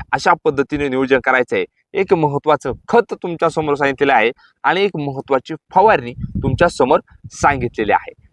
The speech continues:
ही जर आपली माहिती तुम्हाला आवडली, अजून देखील मिलिंद भोरे आपल्या शेतीविषयक YouTube चॅनलला सबस्क्राईब केलं नसेल, सबस्क्राईब नक्की करा, समोरील घंटा पावलं ठेवण्याचा प्रयत्न करायचा आहे.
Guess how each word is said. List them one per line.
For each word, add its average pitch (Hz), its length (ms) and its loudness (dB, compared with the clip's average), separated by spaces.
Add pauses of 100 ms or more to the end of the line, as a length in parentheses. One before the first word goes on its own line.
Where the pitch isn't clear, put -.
(140)
ही 123 100 -4
जर 127 140 4 (100)
आपली 156 320 2
माहिती 143 320 0
तुम्हाला 131 320 2
आवडली, 107 260 0 (360)
अजून 127 280 0
देखील 147 400 2 (320)
मिलिंद 226 360 4
भोरे 220 180 6
आपल्या 185 280 2
शेतीविषयक 175 520 0
YouTube 147 300 2
चॅनलला 135 360 2 (280)
सबस्क्राईब 196 520 2
केलं 156 200 4
नसेल, 127 240 0 (180)
सबस्क्राईब 185 680 2
नक्की 156 280 -2
करा, 139 240 4 (340)
समोरील 147 340 4
घंटा 147 440 2 (340)
पावलं 202 220 6
ठेवण्याचा 160 400 2
प्रयत्न 127 380 -4
करायचा 117 320 2
आहे. - 380 -2